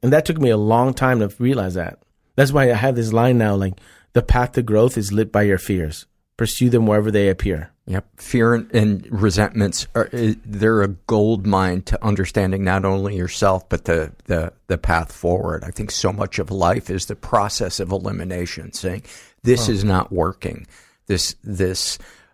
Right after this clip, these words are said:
Speaker 2: coping mechanism that helped me survive as a child is no longer serving
Speaker 1: Right.
Speaker 2: me as an adult."
Speaker 1: Yeah. Thank you very much. Moving.
Speaker 2: Yeah.
Speaker 1: But it's like a constant peeling back of these onion, of the layers.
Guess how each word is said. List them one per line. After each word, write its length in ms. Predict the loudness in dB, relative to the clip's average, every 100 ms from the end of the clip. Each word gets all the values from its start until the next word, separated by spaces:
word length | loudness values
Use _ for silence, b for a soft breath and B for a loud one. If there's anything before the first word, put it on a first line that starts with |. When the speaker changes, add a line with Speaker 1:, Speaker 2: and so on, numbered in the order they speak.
| b b _
Speaker 2:
coping 440 | -2 -2 0 0 2
mechanism 840 | 0 0 0 0 -2 -4 -6 -10 -8
that 220 | -4 0
helped 200 | 0 0
me 120 | -2
survive 540 | 0 -2 0 0 -2 -4
as 140 | -6
a 80 | -10
child 560 | -6 -2 -2 -2 -6 -8
is 120 | -6
no 180 | -2 0
longer 420 | 2 2 0 -2
serving 320 | -2 0 2
Speaker 1:
Right. 200 | 2 -2
Speaker 2:
me 120 | -6
as 140 | -6 -8
an 120 | -8
adult." 600 | -8 -8 -8 -10 -18 -6
Speaker 1:
Yeah. 180 | -2 -2 -4 _ _ 0
Thank 260 | 0 0 -2
you 60 |
very 220 | 2 2
much. 360 | 4 2 -2 -6
Moving. 540 | -4 -2 0 -2 -4 -10 _ _ _ -8
Speaker 2:
Yeah. 140 | -4
Speaker 1:
But 120 | -2 0
it's 180 | 0
like 120 | 0 0
a 80 |
constant 560 | 0 2 2 2 0 2
peeling 400 | 2 4 2 2
back 300 | 2 0 -2
of 100 | -2
these 180 | -2 -2
onion, 300 | 0 0 0
of 160 | -2 0
the 180 | 0 -2 b b -2
layers. 500 | 2 4 4 2